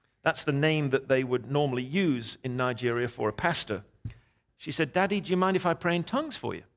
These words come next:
Well, I'd, I'd not had that request before. And, uh, I said, "Go for your life." So she, she began praying for me. And, um,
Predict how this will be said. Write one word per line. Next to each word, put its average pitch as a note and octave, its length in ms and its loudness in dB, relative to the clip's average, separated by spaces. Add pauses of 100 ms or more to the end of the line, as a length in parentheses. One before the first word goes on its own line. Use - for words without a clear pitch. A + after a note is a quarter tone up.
(1080)
Well, - 120 0
I'd, A3 80 -2 (180)
I'd F3+ 160 0
not E3 140 -2
had F3+ 180 0
that C3 160 0
request A#2+ 520 -2 (720)
before. B2+ 420 -2 (1200)
And, D3 280 2
uh, D3+ 160 4 (180)
I D#3 60 2
said, - 360 0 (520)
"Go D3 120 4
for C3 120 -6
your A2+ 100 0
life." A2 380 -2 (540)
So - 120 -4
she, D4+ 220 -4 (160)
she - 180 -4
began F#3 300 2
praying C3 260 2
for A2+ 180 -2
me. C#3+ 140 -4 (1700)
And, E3+ 300 4
um, E3+ 220 4